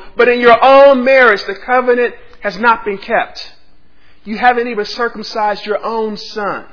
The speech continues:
So God is saying, "Look, I'm not playing about this. I'm not joking about this. This covenant is for real. This is serious." And he sought to kill him. But thank God that Moses had a wife.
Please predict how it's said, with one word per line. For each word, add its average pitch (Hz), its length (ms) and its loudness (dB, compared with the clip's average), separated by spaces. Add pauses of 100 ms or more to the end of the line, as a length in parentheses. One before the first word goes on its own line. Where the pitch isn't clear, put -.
(1500)
So 247 160 -4
God 240 220 4
is 233 80 -6
saying, 247 160 0
"Look, 254 180 2
I'm 262 140 0
not 254 260 2
playing 285 340 2
about 190 420 0
this. 208 240 -4
I'm 247 140 2
not 226 180 0
joking 277 400 2
about 202 340 0
this. 220 180 -6 (240)
This 269 180 -4
covenant 277 520 0
is 240 120 -6
for 247 280 -4
real. 269 280 0
This 226 160 -10
is - 280 -14
serious." 277 840 -2 (680)
And 190 100 -12
he 196 60 -8
sought 220 320 -2
to 180 80 -14
kill 214 340 -4
him. 113 180 -16 (680)
But 196 160 -12
thank 254 260 -4
God 233 320 0
that 202 120 -8
Moses 208 380 -10
had 214 160 -8
a 185 60 -6
wife. 175 320 -4